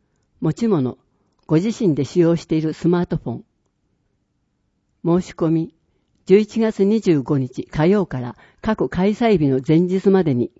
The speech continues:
株式会社チアリー。電話、零三五三六八二四一一。受付は十二月二十九日月曜から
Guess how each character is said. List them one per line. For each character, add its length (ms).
株 220
式 300
会 140
社 180
チ 220
ア 100
リ 220
ー。 20
電 280
話、 220
零 220
三 360
五 220
三 240
六 240
八 420
二 240
四 300
一 280
一。 280
受 240
付 240
は 200
十 220
二 100
月 240
二 160
十 180
九 200
日 240
月 280
曜 160
か 140
ら 180